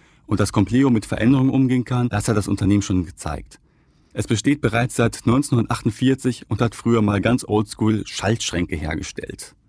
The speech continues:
Ein weiteres Beispiel, der Markt für vegane Produkte.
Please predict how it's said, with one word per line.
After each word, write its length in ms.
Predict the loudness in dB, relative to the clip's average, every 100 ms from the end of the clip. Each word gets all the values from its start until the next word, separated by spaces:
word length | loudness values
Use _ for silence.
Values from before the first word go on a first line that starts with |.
| _
Ein 160 | -2 2
weiteres 360 | 2 2 0
Beispiel, 460 | 0 0 0 0 -2 -4 -2
der 100 | 2
Markt 280 | 2 2 2
für 100 | 2
vegane 380 | 2 2 0
Produkte. 500 | 2 0 0 -4 -8